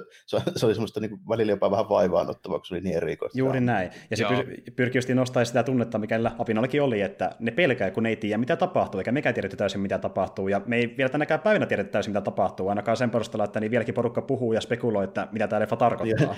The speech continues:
Speaker 1: <laughs> Joo,
Speaker 3: Joo.
Speaker 1: ja
Speaker 2: Niin.
Speaker 1: se, se, se on varmaan tota, mä sillä lailla, joskus mä kritisoin niinku taideelokuvia just siitä, että ne on tarkoitushakuisesti sellaisia niinku epäselviä ja taiteellisia, koska niinku se on vähän pointti monessa taideteoksessa, että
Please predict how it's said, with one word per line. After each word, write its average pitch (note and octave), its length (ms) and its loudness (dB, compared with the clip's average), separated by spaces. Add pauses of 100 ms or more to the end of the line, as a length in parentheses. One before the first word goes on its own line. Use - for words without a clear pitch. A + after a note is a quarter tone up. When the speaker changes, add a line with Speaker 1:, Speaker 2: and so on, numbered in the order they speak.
Speaker 1:
<laughs> - 80 -8
Joo, G#2+ 240 6
Speaker 3:
Joo. F2 100 6
Speaker 1:
ja G#2+ 140 4
Speaker 2:
Niin. F2 280 -4
Speaker 1:
se, - 80 -10 (400)
se, G2+ 80 -2
se G#2 100 -2
on G2+ 140 2
varmaan G2 320 2
tota, G2 240 -4 (1300)
mä G2+ 200 2
sillä A2 300 0
lailla, F2+ 400 -2 (280)
joskus G#2+ 520 0
mä F2+ 260 0
kritisoin F2+ 600 -2
niinku E2 160 -8
taideelokuvia E2 840 -2
just E2+ 180 -4
siitä, E2+ 380 -2
että F2 200 -4
ne E2+ 80 0
on E2+ 80 -4
tarkoitushakuisesti - 1000 -4
sellaisia - 420 -2
niinku - 220 -4
epäselviä - 680 -4
ja D2 80 -2
taiteellisia, D#2+ 460 0
koska - 200 -2
niinku E2+ 160 -2
se - 140 0
on C#2 60 2
vähän B2 160 0
pointti F#2 320 2
monessa E2+ 300 -2
taideteoksessa, - 800 -4
että - 180 -6